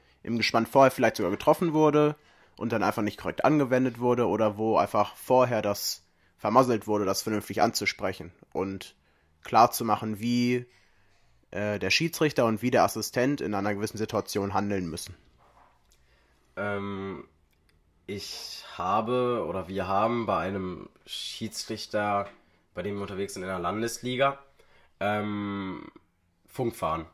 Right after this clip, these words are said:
Speaker 2: Das heißt, wir haben die Möglichkeit, durch zum Beispiel Vibration, äh, durch zum Beispiel ein Drücken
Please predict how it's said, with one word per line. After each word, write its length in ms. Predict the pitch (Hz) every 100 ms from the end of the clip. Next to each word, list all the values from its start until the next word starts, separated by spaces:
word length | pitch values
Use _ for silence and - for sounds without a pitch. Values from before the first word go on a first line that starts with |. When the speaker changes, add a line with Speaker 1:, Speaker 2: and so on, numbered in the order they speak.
| _ -
Speaker 2:
Das 160 | 87
heißt, 380 | 107 113 113 -
wir 100 | 98
haben 240 | 104 110
die 60 | 104
Möglichkeit, 680 | 107 120 120 - 113 110 -
durch 180 | 107 -
zum 120 | 107
Beispiel 560 | 101 - - 104 101 87
Vibration, 720 | 95 92 - - 120 151 185 _ _ _ _ _
äh, 380 | 98 101 98 95
durch 180 | 104 -
zum 100 | 104
Beispiel 240 | 101 107
ein 80 | 101
Drücken 380 | 110 135 127